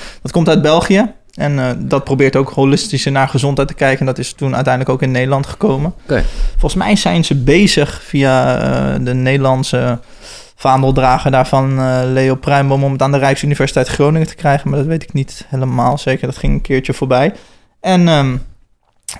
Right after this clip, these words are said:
Speaker 1: ja, Mirlon eigenlijk ook altijd, eh, geïnteresseerd in gezondheid. En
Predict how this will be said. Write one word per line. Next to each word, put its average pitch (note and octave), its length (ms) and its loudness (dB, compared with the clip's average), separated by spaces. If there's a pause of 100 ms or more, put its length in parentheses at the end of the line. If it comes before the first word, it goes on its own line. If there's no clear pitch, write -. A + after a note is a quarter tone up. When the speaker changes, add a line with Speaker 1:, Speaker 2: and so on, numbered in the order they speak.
(100)
Speaker 1:
ja, D3+ 280 0
Mirlon C#3+ 380 0
eigenlijk C#3+ 300 -2
ook E3 120 0
altijd, F3 420 0
eh, D3 440 0
geïnteresseerd D3 680 -4
in C#3+ 100 -2
gezondheid. C#3 460 -4
En C3 160 -8